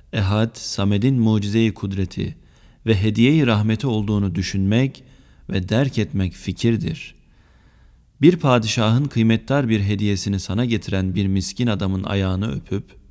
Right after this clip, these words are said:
hediye sahibini tanımamak ne derece belahet ise,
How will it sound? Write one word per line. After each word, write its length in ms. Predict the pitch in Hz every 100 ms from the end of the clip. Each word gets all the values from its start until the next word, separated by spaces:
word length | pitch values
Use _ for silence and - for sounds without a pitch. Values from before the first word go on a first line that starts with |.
| - - - - -
hediye 360 | - 110 120 160
sahibini 560 | 165 131 117 104 104 95
tanımamak 680 | 101 110 139 104 95 90 - - - -
ne 220 | 110 123 143
derece 420 | 110 101 98 73
belahet 460 | 98 95 92 139
ise, 460 | 143 123 131 131